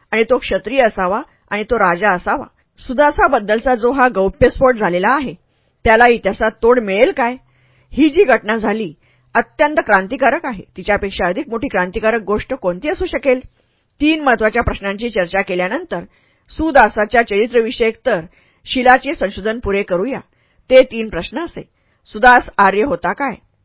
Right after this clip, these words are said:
जर तो आर्य होता, तर तो कोणत्या टोळीचा होता? जर सुदास शूद्र होता, तर शूद्र हा शब्द काय दर्शवितो? या चर्चेची सुरुवात दुसऱ्या प्रश्नापासून सुरू केली तर ठीक होईल. या प्रश्नाचा निकाल लावण्यास ऋग्वेदातील काही मजकूर सहाय्य होणे शक्य आहे.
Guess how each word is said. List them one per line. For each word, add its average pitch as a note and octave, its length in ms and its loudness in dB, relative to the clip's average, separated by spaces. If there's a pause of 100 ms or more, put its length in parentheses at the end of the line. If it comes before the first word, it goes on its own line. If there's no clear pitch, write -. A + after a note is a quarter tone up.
जर G#3 200 2
तो A3 120 -2
आर्य F3+ 280 2
होता, B3+ 420 0
तर A3+ 60 -2
तो G#3 120 -6
कोणत्या F#3 380 -2
टोळीचा B3 340 2
होता? D4 260 -6 (480)
जर B3+ 240 4
सुदास A3 400 2
शूद्र F#3+ 200 -6
होता, G3+ 300 0
तर A#3+ 160 -2
शूद्र G3+ 280 -4
हा G#3+ 220 0
शब्द F3 260 -4
काय G3+ 300 0
दर्शवितो? A3+ 560 -4 (680)
या A#3+ 200 6 (120)
चर्चेची A#3 400 -2
सुरुवात G3+ 400 2
दुसऱ्या A3+ 300 2
प्रश्नापासून G#3 520 -4
सुरू F#3 240 -6
केली A#3+ 360 -2
तर G3 80 -2
ठीक A#3+ 280 -8
होईल. F3 160 -4 (540)
या B3+ 220 6
प्रश्नाचा A#3+ 460 -2
निकाल G3 300 0
लावण्यास F#3+ 420 -2 (440)
ऋग्वेदातील A#3 680 2
काही B3 300 -4
मजकूर F#3+ 420 -6
सहाय्य G3+ 420 2
होणे G3 260 0
शक्य G#3 340 -6
आहे. D4 180 -6